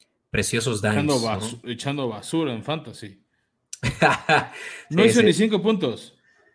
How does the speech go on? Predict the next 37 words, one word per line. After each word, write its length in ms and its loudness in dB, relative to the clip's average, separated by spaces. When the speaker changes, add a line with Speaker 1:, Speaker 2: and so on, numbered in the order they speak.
Speaker 1:
Sí, 420 0
y 140 4
raro, 340 4
¿eh? 100 4
Porque 540 0
tuvo 300 -2
buen, 480 -2
buen 120 -2
juego, 320 0
tuvo 200 -2
buenos 240 -4
pases, 240 -2
pero 120 0
pases 200 -2
cortos. 560 -8
Es, 360 -14
es, 580 -10
es 140 -6
un, 120 0
es 0 -
un 40 -2
Speaker 2:
O 20 0
sea, 140 -2
Speaker 1:
quarterback 320 6
Speaker 2:
para 100 4
Speaker 1:
que 80 2
Speaker 2:
los 80 2
números 320 2
que 80 0
Speaker 1:
definitivamente 0 -
Speaker 2:
había 120 0
estado 200 -4
mostrando, 480 -8
sí 160 -8
fue 160 -10
un 80 -12
juego 720 -8